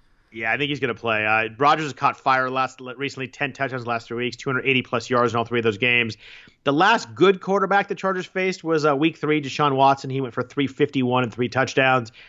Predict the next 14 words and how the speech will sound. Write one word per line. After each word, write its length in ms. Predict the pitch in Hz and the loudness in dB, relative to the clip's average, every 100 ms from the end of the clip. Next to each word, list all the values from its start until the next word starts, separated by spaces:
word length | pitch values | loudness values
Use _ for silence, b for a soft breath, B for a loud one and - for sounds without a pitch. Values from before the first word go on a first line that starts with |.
| B - | B -8
The 160 | 151 175 | -4 2
only 280 | 220 247 | 4 4
concern 460 | 208 220 180 220 214 | 2 -4 2 4 4
I 100 | 196 | 4
have 220 | 185 196 | 2 0
with 80 | 185 | 0
Rodgers 300 | 175 180 156 | 0 0 -2
is, 140 | 151 139 | -8 -4
is, 260 | 151 123 - | -6 -6 -8
is, 140 | 156 | -8
is 180 | 139 135 | -6 -8
can 120 | - | -8
the 60 | 143 | -4
Chargers 320 | 156 151 127 | 0 2 2